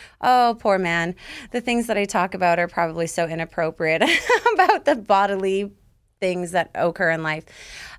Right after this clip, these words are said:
But, um, I had, I, I bought a book on Amazon that was very basic. My daughter was in third grade. She was, like, uh, s-, second to third grade, so that's, like, seven, eight.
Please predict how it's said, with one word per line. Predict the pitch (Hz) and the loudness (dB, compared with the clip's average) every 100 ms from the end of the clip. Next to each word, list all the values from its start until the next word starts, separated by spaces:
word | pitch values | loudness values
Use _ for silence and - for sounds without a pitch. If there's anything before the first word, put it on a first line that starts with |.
| _ | _
But, | 190 180 180 - | 2 4 2 -2
um, | 175 175 - _ | -2 -2 -6 _
I | 175 180 | 0 0
had, | 233 254 240 240 247 _ | -2 -6 -4 -6 -8 _
I, | 175 185 - | -6 -6 -10
I | 170 | -10
bought | 170 165 202 | -2 -2 -2
a | |
book | 208 175 - | -4 -6 -6
on | - | -12
Amazon | - 165 165 170 156 156 - _ _ _ _ _ _ _ - | -10 -12 -10 -10 -10 -12 -14 _ _ _ _ _ _ _ -2
that | 165 156 - | 0 0 -2
was | 170 160 | -4 -6
very | 160 160 | -4 -4
basic. | 165 160 160 - 156 151 - - | -4 -6 -6 -6 -6 -8 -18 -10
My | 175 160 | -6 -6
daughter | 160 160 165 175 | -2 0 0 0
was | 165 | -4
in | 165 165 | -6 -8
third | - 160 160 | -6 -6 -6
grade. | 175 151 147 143 - _ _ _ | -4 -2 -2 -6 -14 _ _ _
She | - 165 | -12 -8
was, | 165 156 | -6 -4
like, | 165 147 147 - - - _ _ _ _ _ _ | -4 -4 -6 -12 -20 -20 _ _ _ _ _ _
uh, | 156 151 151 147 147 143 143 143 147 147 | -8 -8 -8 -8 -10 -10 -12 -12 -12 -14
s-, | - - - | -14 -16 -16
second | - 170 160 | -8 -8 -8
to | 147 | -12
third | - 143 | -10 -10
grade, | - - - | -8 -10 -10
so | - - | -14 -12
that's, | - - | -12 -12
like, | - - | -16 -14
seven, | - - 127 139 | -14 -12 -12 -10
eight. | 135 - - | -12 -12 -16